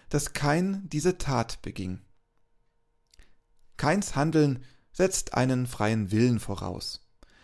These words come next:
Kurz vorher hatten seine Eltern Adam und Eva von der Frucht der Erkenntnis gekostet.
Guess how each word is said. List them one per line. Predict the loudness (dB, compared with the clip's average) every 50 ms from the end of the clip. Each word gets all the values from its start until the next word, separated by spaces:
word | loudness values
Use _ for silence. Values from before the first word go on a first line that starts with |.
| -20 _ _ -2
Kurz | 4 4 4 4 4 0 -10
vorher | -8 -4 0 2 4 4 4 4 4 4
hatten | 2 0 0 0 0
seine | 0 2 2 0 0
Eltern | 0 0 0 0 0 -2 -2
Adam | -2 0 0 2 2 2 2 0
und | 0 0 0
Eva | 0 -2 0 2 2 2 2 0 -4 -12 -20 -20 -20 -12
von | -4 0 2 4
der | 4 2
Frucht | 2 4 4 4 4 2 -2 -4 0 0
der | 0 2
Erkenntnis | 0 -2 -2 0 0 0 0 -2 -6 -8 -6 -6
gekostet. | -6 -4 -2 -2 -2 -2 -4 -4 -6 -6 -6 -8 -16